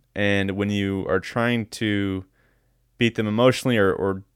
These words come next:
demo back in a way that's not smart, you're not gonna beat them. And then you're just gonna be even more upset afterwards. And that's kinda like preschool, like, me kinda looking down on them, it almost sounds like. But I'm not. I, I understand it's hard.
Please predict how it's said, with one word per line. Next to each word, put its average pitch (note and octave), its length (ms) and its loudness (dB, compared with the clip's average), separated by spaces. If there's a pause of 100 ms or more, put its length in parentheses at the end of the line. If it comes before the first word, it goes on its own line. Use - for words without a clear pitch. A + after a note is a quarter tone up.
demo B2 200 4
back A2+ 440 6
in G2 80 2
a F#2+ 80 0
way G#2 160 6
that's - 180 0
not F#2 160 -2
smart, A#2 520 4
you're G2+ 140 -6
not A#2 300 -2
gonna G2 160 -2
beat A2 280 0
them. D2 280 -10
And G#2+ 100 -2
then A2 100 2
you're A2 100 2
just G2 120 -6
gonna G2 200 -4
be F#2 160 -4
even F#2 240 -4
more F2 160 -4
upset - 240 -10
afterwards. - 680 -10 (460)
And G2+ 240 -2
that's B2 140 4
kinda C3 180 0
like A2 160 2
preschool, A#2 520 2
like, F#2+ 320 2 (640)
me A2 260 0
kinda G#2+ 220 -4
looking G#2 320 -2
down F#2+ 240 2
on F#2 160 -2
them, F2+ 260 -2
it F#2 140 -2
almost F2+ 300 -4
sounds F2 280 -6
like. F2+ 200 -2
But A#2 100 0
I'm C3+ 100 2
not. G2 300 0
I, G2+ 140 2
I G2+ 180 2
understand G#2 400 -2
it's F#2 120 -10
hard. F#2+ 400 2